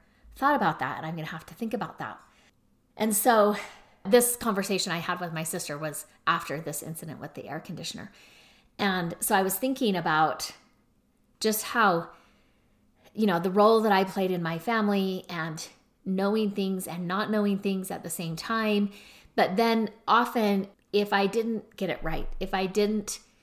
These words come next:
intervene, if I didn't do what I needed to so that there wasn't conflict, that often I would be critical of myself, or I could just shame myself. Like, "You should have this and you should have that, and why didn't you this and you should have known this?"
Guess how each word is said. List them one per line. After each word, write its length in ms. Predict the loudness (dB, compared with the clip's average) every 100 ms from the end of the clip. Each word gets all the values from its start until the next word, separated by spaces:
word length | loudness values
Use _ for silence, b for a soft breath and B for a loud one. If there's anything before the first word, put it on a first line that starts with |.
| b b b
intervene, 720 | -4 -4 -2 -2 -2 -2 -4
if 140 | -8 -6
I 120 | -4
didn't 480 | 0 0 0 -4 -4
do 240 | -2 0
what 140 | 2 4
I 100 | 2
needed 360 | 2 0 -2
to 320 | -4 -2 -2
so 180 | -2 -4
that 120 | -4 -4
there 120 | -2
wasn't 420 | 0 0 0 -2
conflict, 640 | -4 -6 -6 -8 -10 -12 b b b b
that 120 | 0 6
often 460 | 6 4 2 -2 -2
I 220 | -2 -2 -6 -6
would 340 | -2 0 -2 -10 _ _
be 100 | -8
critical 480 | -4 -4 -2 -6 -8
of 140 | -8
myself, 560 | -10 -8 -8 -10 -14 -20 b b b b
or 540 | 0 2 4 2 -2 -2 0
I 160 | 2
could 180 | 0 -4
just 180 | -2 0
shame 300 | 0 0 0
myself. 540 | -2 -4 -8 -10 -10
Like, 200 | -10 -8
"You 100 | -8
should 280 | -6 0 4
have 180 | 4 2
this 280 | 0 0 -4
and 120 | -6
you 100 | -6
should 240 | -2 0
have 160 | 0 0
that, 260 | 0 -2 -4
and 180 | -6
why 200 | -2 2
didn't 220 | 2 2 -2
you 140 | -4
this 300 | -2 -4 -4
and 100 | -4
you 100 | -4
should 260 | -2 0 0
have 120 | 2
known 280 | 0 0 0
this?" 320 | -2 -4